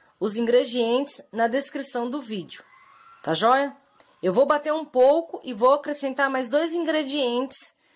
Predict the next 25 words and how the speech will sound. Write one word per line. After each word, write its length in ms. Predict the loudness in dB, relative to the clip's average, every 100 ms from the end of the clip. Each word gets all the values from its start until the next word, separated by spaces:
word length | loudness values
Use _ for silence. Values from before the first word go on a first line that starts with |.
| _ _ _
já 240 | -4 -2 -2
já. 340 | -4 -10 -12 _ _ _ -4
Vamos 240 | 0 0
bater, 400 | 2 2 0 -4
pessoal. 580 | -6 -6 -2 -2 -2 -10 _ _ _ _ _ _ -12 -10 -6 -6 -6 -4 -4 -4 -4 -4 -4 -4 -4 -4 -4 -4 -2 -2 -2 -2 -2 -2 0 0 -2 -2 -2 -2 0 0 0 -2 -4 _ _
Pessoal, 400 | -6 -2 0 0
se 180 | -2 -6
for 160 | -4
preciso, 760 | -4 -6 -8 -6 -6 -6 -8 -14 _ _ _ _ _ _
né, 280 | -2 -2 -2 -2
eu 140 | 0
bati 300 | 2 0 -2
um 120 | -4
pouco 360 | -2 0 0 -2
aqui 420 | -8 -6 -6 -6
e 220 | -6 -4
desliguei. 640 | -6 -8 -8 -6 -6 -6 -14 _
Se 160 | -14 -8
for 160 | -4 -2
preciso, 680 | -2 -4 -4 -4 -6 -10 -16
o 80 | -8
que 140 | -6
que 100 | -2
você 300 | -2 -2 -4
faz? 560 | -4 -4 -4 -10 -12